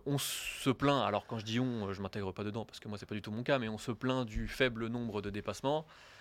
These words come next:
Et donc de l'autre côté, on peut pas pénaliser des dépassements qui seraient, euh, qui seraient, euh, limites. Euh, je sais qu'il y a un point auquel toi tu tiens, Gilles,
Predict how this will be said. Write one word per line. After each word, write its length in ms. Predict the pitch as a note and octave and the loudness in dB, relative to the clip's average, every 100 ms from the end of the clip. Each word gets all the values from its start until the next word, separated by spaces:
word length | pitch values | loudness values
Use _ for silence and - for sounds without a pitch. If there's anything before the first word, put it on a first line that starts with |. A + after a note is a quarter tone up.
| - - - | -20 -20 -12
Et 40 | G2 | -2
donc 240 | A2+ A#2 | -2 0
de 100 | A2 | 0
l'autre 240 | A#2 A2+ - | 0 0 -4
côté, 340 | G#2+ C3+ D3 | 0 2 2
on 120 | B2+ | 0
peut 140 | - A2 | -6 4
pas 280 | B2 C3 | 6 6
pénaliser 440 | - A#2+ G#2+ G2+ B2 | 2 -4 -4 -4 -4
des 80 | G#2+ | -4
dépassements 420 | G2 F#2+ - A#2 | -6 -8 -6 -6
qui 140 | - | -6
seraient, 280 | - F#2+ F#2 | -8 -6 0
euh, 680 | G#2+ A2 F#2+ F#2 F2+ F2 E2+ E2 | 0 0 -2 -4 -6 -6 -10 -12
qui 120 | - | -12
seraient, 320 | - F2 F2+ | -10 -8 -6
euh, 500 | G#2 F#2+ F2 E2+ E2+ | -4 -6 -8 -8 -8
limites. 420 | F2 A2 B2+ - - - - - - G#2+ | -4 0 -2 -2 -16 -16 -18 -20 -6 0
Euh, 260 | G2 F#2+ F2+ - - - - | 0 0 -6 -10 -12 -12 -8
je 140 | A2+ C3 | 4 4
sais 160 | - | 6
qu'il 140 | D#3 D3 | 2 4
y 20 | |
a 40 | |
un 60 | C#3 | 4
point 280 | C3+ D3+ D3 | 2 0 2
auquel 300 | A2 G#2+ B2+ | 0 0 -2
toi 240 | - D3 | 2 0
tu 140 | C#3 - | 0 -4
tiens, 320 | - C3+ A#2+ | 0 2 2
Gilles, 340 | A#2 C#3+ B2 | 2 2 2